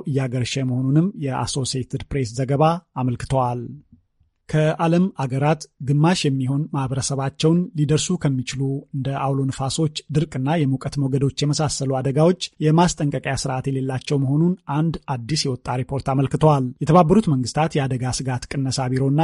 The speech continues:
የዓለም ሜትሮሎጂ ድርጅት በጋራ ያወጡት ሪፖርት ይፋ የተደረገው ዓለም አቀፍ የአደጋ ስጋት ቅነሳን ቀን በሚከበርበት ዕለት ነው። ሊሳ ሽላይን ከጄኔቭ ያደረሰችንን ሪፖርት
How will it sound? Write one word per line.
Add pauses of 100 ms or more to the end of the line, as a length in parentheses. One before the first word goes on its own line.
የዓለም
ሜትሮሎጂ
ድርጅት
በጋራ
ያወጡት
ሪፖርት (140)
ይፋ
የተደረገው
ዓለም
አቀፍ
የአደጋ
ስጋት
ቅነሳን
ቀን
በሚከበርበት
ዕለት
ነው። (160)
ሊሳ
ሽላይን
ከጄኔቭ
ያደረሰችንን
ሪፖርት